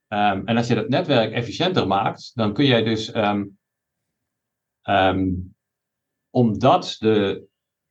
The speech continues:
zeg maar, de, de, de stroompjes waar ik het net over gehad heb, efficiënter worden verspreid, kun jij beter die hele spiercel van A T P, ehm, voorzien.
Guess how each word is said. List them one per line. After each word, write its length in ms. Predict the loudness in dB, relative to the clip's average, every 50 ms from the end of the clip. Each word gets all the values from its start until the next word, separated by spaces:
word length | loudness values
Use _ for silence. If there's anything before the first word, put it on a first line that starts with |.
| _ _ _ _ _ _ _
zeg 200 | _ -2 0 0
maar, 120 | 0 2 0
de, 120 | -2 -2
de, 280 | -2 -2 -2 -2 -4 -4
de 120 | -8 -8
stroompjes 440 | -6 -2 2 2 2 2 2 -2 0
waar 140 | 0 0 0
ik 60 | 0
het 80 | -2
net 160 | -4 -6 -4 -4
over 260 | -4 -6 -6 -6 -4
gehad 220 | 0 0 0 2 0
heb, 180 | -2 -2 -2
efficiënter 520 | -4 -4 -4 -4 -2 0 0 0 2 0 0
worden 200 | 0 -2 -2 -4
verspreid, 640 | -10 -14 -12 -6 -2 -2 -2 -2 -4 -8 -12 _ _ _ _ -14 -14 -14 -14 _ _ _ _ _ 0 2
kun 80 | 4
jij 360 | 4 4 4 2 0 -2 -4 -6 -2
beter 680 | 0 2 2 2 2 2 2 2 2 2 0 -4 -6 -2
die 140 | 0 2
hele 200 | 4 4 2 2
spiercel 640 | -2 -4 -6 -2 -2 0 0 2 2 2 2 2 2
van 180 | -2 -4 0
A 140 | 2 2 2
T 140 | 0 -2 -4
P, 40 | -2
ehm, 640 | 0 2 2 0 0 -2 -2 -2 -2 -2 -4 -6 -8
voorzien. 560 | -10 -10 -8 -2 0 2 2 0 -2 -6 -14